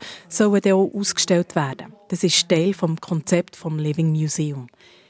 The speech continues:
Im besten Fall sollen die Menschen hier ein positives Selbstbild entwickeln, sich als wertvolles Mitglied der Gesellschaft anschauen und nicht in erster Linie als psychisch erkrankte Person. Wenn sie wollen, bekommen sie hier auch eine Betreuung.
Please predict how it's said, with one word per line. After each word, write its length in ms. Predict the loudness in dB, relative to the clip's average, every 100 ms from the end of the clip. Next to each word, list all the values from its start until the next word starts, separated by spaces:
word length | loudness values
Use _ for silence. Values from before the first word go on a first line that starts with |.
| _ 0
Im 80 |
besten 300 | 2 2 2
Fall 320 | 2 4 4 4
sollen 320 | 2 2 0 0
die 60 |
Menschen 300 | 0 2 2
hier 260 | 2 4 2
ein 80 | 2 -2 0
positives 680 | 0 0 -2 -4 -6 -2 0
Selbstbild 640 | 0 0 -4 -4 -2 0
entwickeln, 580 | -2 -2 -4 -6 -12 -14 -14
sich 240 | -2 0 2
als 300 | 0 -2 -6 -2
wertvolles 600 | -2 -2 0 2 4 4
Mitglied 500 | 2 2 2 2 2
der 80 | -4
Gesellschaft 580 | 0 0 2 -2 -2
anschauen 440 | 0 2 4 2 -2 -8 -20 -6
und 120 | 2 4
nicht 160 | 4
in 80 | 4
erster 320 | 4 2 0
Linie 320 | 0 0 0
als 260 | 0 -2 -2
psychisch 480 | -4 -4 -2 0 0
erkrankte 560 | -2 -2 -4 -6 -8
Person. 500 | -6 -2 0 0 -2 -12 -18 -20 -20 -20 -8 0
Wenn 80 |
sie 160 | 4 6
wollen, 300 | 6 4 0 -4 -4
bekommen 400 | -2 0 2 2
sie 100 | 0
hier 300 | 0 0 0
auch 60 |
eine 220 | 0 -2 -4
Betreuung. 560 | -8 -6 -6 -6 -8